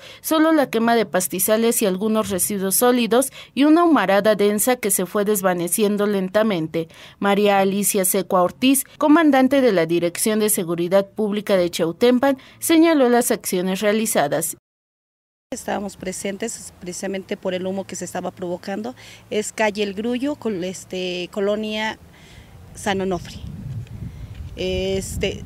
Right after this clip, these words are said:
Speaker 2: nos comentan los vecinos que este incendio ya tenía aproximadamente entre unos diez, veinte minutos de haberse iniciado. Se inició precisamente en la parte de atrás de los pastizales y, pues, de hecho se fue, este,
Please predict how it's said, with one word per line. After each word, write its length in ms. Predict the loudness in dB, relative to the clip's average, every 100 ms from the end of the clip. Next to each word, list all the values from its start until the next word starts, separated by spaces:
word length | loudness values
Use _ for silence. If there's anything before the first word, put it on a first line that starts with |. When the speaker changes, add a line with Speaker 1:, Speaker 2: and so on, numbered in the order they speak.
| -6
Speaker 2:
nos 260 | -4 -4
comentan 540 | -2 -2 -2 -2 0 -2
los 160 | -2
vecinos 640 | -4 -4 -4 -4 -4 -6 -6
que 140 | -6
este 180 | -4 -8
incendio 320 | -8 -6 -4
ya 100 | -6
tenía 300 | -6 -6 -6
aproximadamente 800 | -8 -10 -8 -6 -4 -6 -6 -8
entre 200 | -6 -6
unos 300 | -6 -8 -8
diez, 240 | -10 -8
veinte 260 | -10 -8 -10
minutos 460 | -10 -12 -14 -16 -20 -20 -14 -2
de 80 | 0
haberse 280 | 0 -2
iniciado. 440 | -4 -4 -2 0 -2
Se 160 | -4
inició 440 | -4 -4 -6 -6 -4
precisamente 1040 | -6 -6 -6 -4 -4 -4 -6 -4 -4 -6 -14 -20 -20 -8
en 120 | -4 -4
la 100 | -2
parte 340 | -4 -2 -2
de 80 | -4
atrás 320 | -2 -4 -2
de 80 | -6
los 120 | -4
pastizales 920 | -4 -4 -6 -4 -2 -2 -4 -6 -12
y, 400 | -8 -6 -6 -6
pues, 200 | -6 -6
de 60 | -6
hecho 160 | -8
se 160 | -10 -12
fue, 320 | -6 -6 -6
este, 560 | -8 -10 -12 -10 -12